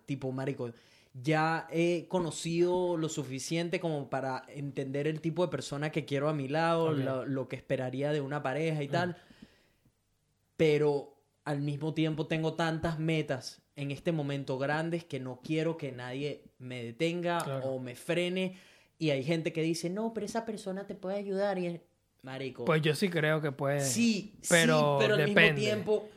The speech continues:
Speaker 1: esa persona va a esperar que hagamos cosas de pareja
Speaker 2: Eso
Speaker 1: y
Speaker 2: sí
Speaker 1: qué
Speaker 2: es
Speaker 1: sé yo,
Speaker 2: cierto.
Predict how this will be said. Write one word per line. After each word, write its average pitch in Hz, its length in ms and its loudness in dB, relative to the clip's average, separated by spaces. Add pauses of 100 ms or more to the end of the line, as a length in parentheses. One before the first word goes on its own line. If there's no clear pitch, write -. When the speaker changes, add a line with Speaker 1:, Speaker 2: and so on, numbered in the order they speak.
Speaker 1:
esa 196 280 -2
persona 185 400 0
va 185 80 2
a 180 60 -2
esperar 180 680 0
que 165 360 2
hagamos 147 400 0
cosas 180 340 0
de 175 120 4
pareja 190 520 4
Speaker 2:
Eso 175 160 6
Speaker 1:
y - 20 6
Speaker 2:
sí 170 60 2
Speaker 1:
qué 202 80 8
Speaker 2:
es 165 60 6
Speaker 1:
sé 190 80 4
yo, 110 220 8
Speaker 2:
cierto. 117 120 -6